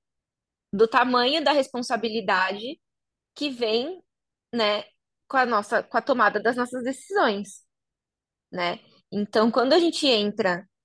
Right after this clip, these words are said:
na nossa fase adulta, tudo que é, é, todas as decisões que a gente toma, todas as atitudes que a gente toma,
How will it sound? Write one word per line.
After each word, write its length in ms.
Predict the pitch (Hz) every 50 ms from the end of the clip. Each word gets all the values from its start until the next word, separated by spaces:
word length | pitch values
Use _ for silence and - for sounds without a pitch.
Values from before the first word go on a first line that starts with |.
| _
na 180 | - 196 202 196
nossa 300 | 196 185 185 - 202 185
fase 300 | - 185 170 175 185 185
adulta, 720 | 175 175 170 202 233 285 330 339 - - 240 170 175 185 _ _ _ _ _ _ _ _ _
tudo 580 | 320 339 349 415 392 - 233 202 185 175 190 - _ _ _
que 360 | - - 220 214 208 208 202
é, 500 | 190 - - - - - - 160 160 151
é, 40 | -
todas 260 | - 254 262 311 349
as 100 | 359 349
decisões 440 | 285 302 285 285 262 240 226 220 220
que 100 | - -
a 40 | 208
gente 280 | 202 202 196 - - -
toma, 440 | - 185 190 208 233 247 226 202 196 -
todas 280 | - 226 220 254 262
as 80 | 269 247
atitudes 540 | 240 226 - - - - 220 214 214 - -
que 120 | - 226
a 80 | 202 202
gente 420 | 196 196 190 190 - 190 175 175
toma, 540 | - 220 185 202 233 294 302 277 202 170 185